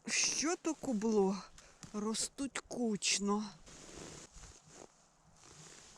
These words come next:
І там гарненький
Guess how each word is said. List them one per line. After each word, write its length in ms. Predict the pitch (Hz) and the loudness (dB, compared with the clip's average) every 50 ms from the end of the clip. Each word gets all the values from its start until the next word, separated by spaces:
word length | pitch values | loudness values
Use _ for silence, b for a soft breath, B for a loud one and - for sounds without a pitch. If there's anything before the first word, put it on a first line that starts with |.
| - - - - B B B B B B B B B - - - - - | -20 -20 -20 -20 B B B B B B B B B -20 -20 -18 -2 2
І 200 | 233 220 214 - - - - - | 4 6 6 4 0 -6 -2 2
там 320 | 208 185 160 151 147 156 | 4 4 4 4 2 0
гарненький 1080 | 170 170 202 175 170 - 185 190 180 170 170 180 190 180 - - 233 240 226 214 185 170 | 0 0 2 0 0 0 -2 -2 -2 -2 -2 -4 -4 -4 -2 -2 0 0 0 -2 -4 -6